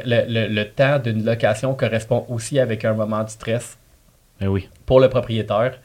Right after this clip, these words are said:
Speaker 2: Surtout
Speaker 1: De genre,
Speaker 2: maintenant
Speaker 1: le
Speaker 2: que les
Speaker 1: gars
Speaker 2: taux
Speaker 1: vient de
Speaker 2: qu'on est, là.
Speaker 1: bouger, le, le, le
Speaker 2: Ouais.
Speaker 1: gars, il a bougé, il est parti. Ça faisait un bout qu'il était là. Euh, ça faisait un bout qu'il était là, puis là, il est parti, fait que ça cause un stress au propriétaire de dire, « Je vais-tu en avoir un aussi bon ? » Ou, mettons, le gars, il était vraiment pas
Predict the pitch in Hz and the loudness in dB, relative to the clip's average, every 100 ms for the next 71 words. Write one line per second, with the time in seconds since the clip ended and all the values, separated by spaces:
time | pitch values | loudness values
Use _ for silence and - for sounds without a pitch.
0 | - - 110 123 120 117 117 120 120 139 | -16 -14 -2 2 6 6 6 4 4 6
1 | 135 113 101 113 143 131 127 131 135 120 | 6 6 6 4 4 4 6 4 2 -2
2 | 110 131 117 104 110 113 135 127 117 113 | -4 -4 -4 -4 -2 0 0 0 -2 -2
3 | 127 131 110 104 110 - - 127 135 - | 0 0 0 0 -2 -2 0 2 0 -2
4 | - - _ _ _ _ _ - - - | -16 -20 _ _ _ _ _ -20 -6 0
5 | 117 120 117 110 135 143 131 123 123 135 | 2 4 4 4 4 2 2 2 6 6
6 | 143 - - - - 135 135 135 151 147 | 4 -2 -20 -20 -8 -6 2 4 4 4
7 | 147 170 226 160 185 147 160 - 147 143 | 6 6 4 2 4 6 6 4 -2 -2
8 | 127 117 - 175 139 - 113 139 131 123 | 0 0 0 0 0 0 -2 0 0 -2
9 | - 143 131 117 110 117 117 127 110 127 | -2 -4 -2 -2 -2 -2 0 2 2 2
10 | 117 110 123 123 117 120 113 113 - 117 | 2 2 0 2 2 4 2 2 4 4
11 | 170 - - - - - 185 233 165 135 | 4 0 -10 -20 -20 -2 4 8 8 8
12 | 165 143 120 127 117 104 104 107 113 117 | 6 4 4 2 0 0 -2 0 2 2
13 | 131 139 - _ - | 2 0 -2 _ 6